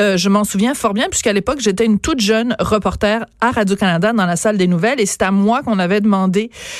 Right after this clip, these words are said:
de faire la chronique nécrologique de ce jeune homme, ce jeune soldat vaillant. Et je m'en souviendrai toute ma vie, parce que c'était d'une tristesse inouïe. Ce qui m'avait surtout rendu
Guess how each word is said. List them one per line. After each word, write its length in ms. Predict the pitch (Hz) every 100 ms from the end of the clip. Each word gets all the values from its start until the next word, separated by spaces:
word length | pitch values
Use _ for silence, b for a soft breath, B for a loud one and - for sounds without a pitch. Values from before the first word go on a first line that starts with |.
| -
de 160 | 185 185
faire 420 | - 226 240 247
la 140 | 180
chronique 420 | - 247 226 247
nécrologique 840 | 220 175 202 190 180 170 202 208 -
de 260 | 165 185 -
ce 300 | - - 202
jeune 260 | 185 202 175
homme, 220 | 170 214
ce 160 | - 185
jeune 280 | 185 208 220
soldat 480 | 214 190 180 214
vaillant. 480 | 240 196 190 190 226 B B B -
Et 80 | 190
je 80 |
m'en 80 | 214
souviendrai 360 | 196 226 208 254
toute 160 | -
ma 120 | 240 190
vie, 100 | 277
parce 140 | 269
que 60 | 226
c'était 100 | 202
d'une 260 | 202 202
tristesse 640 | - 220 - - 262 262 - _
inouïe. 400 | 269 277 190 180 B B B B B -
Ce 100 | -
qui 80 |
m'avait 220 | 233 247 294
surtout 420 | - 330 - 381 359
rendu 540 | 220 214 185 196